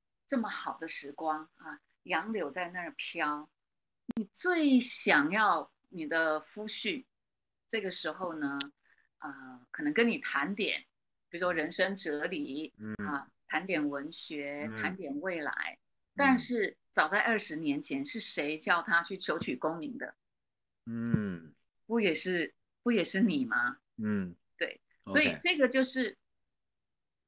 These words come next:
Speaker 1: 你不要去做你不要做的事，
Speaker 2: 嗯。
Speaker 1: 没有那么简单。
Speaker 2: 嗯。
Speaker 1: 嗯。
Speaker 2: 嗯。嗯。
Speaker 1: 对，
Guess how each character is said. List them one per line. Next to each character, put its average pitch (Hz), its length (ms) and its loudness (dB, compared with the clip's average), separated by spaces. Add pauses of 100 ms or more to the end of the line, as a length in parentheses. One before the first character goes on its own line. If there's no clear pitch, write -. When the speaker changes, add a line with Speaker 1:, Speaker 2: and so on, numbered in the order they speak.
(880)
Speaker 1:
你 233 180 4
不 240 160 2
要 330 220 10
去 311 180 2
做 277 240 4
你 175 140 2
不 170 120 -4
要 247 200 8
做 247 200 2
的 185 140 2
事， - 380 -6 (480)
Speaker 2:
嗯。 - 40 -6
Speaker 1:
没 208 160 6
有 277 140 10
那 208 160 6
么 233 140 8
简 - 380 -4
单。 - 360 2 (500)
Speaker 2:
嗯。 117 600 4 (220)
Speaker 1:
嗯。 190 100 2 (200)
Speaker 2:
嗯。 151 140 -8 (460)
嗯。 90 180 -4
Speaker 1:
对， 82 240 0